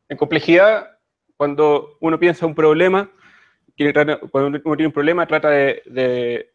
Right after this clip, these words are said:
de encontrar un, un buen algoritmo, trata de mejorar algo, trata de resolver el problema, eh, de encontrar, un, de encontrar, digamos, este, un, un algoritmo más rápido de lo que se conoce. Entonces,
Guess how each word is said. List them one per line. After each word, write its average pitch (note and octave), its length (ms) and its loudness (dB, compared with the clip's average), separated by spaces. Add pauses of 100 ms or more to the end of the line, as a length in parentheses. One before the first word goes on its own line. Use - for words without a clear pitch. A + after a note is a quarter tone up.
de C3 120 -6
encontrar C3 340 0
un, C#3 220 -2
un C#3 120 -10
buen D3+ 140 4
algoritmo, D#3 420 0
trata C#3+ 200 -2
de C3+ 60 -2
mejorar C3 360 0
algo, D3+ 300 2
trata C3 180 -2
de B2 60 -4
resolver B2 340 -6
el D3 80 -6
problema, D3 460 -6 (1040)
eh, A2+ 220 -6
de A#2 40 -10
encontrar, B2 240 -6
un, C#3+ 160 -4
de C3+ 60 2
encontrar, C#3+ 400 0
digamos, D#3+ 280 2
este, C#3 360 0
un, C#3 240 -6
un C#3+ 80 0
algoritmo C#3+ 320 2
más D3+ 120 2
rápido E3+ 260 2
de D#3+ 60 2
lo D3+ 60 0
que C#3+ 80 -8
se C#3 120 -8
conoce. F3 420 -4 (960)
Entonces, E3 480 2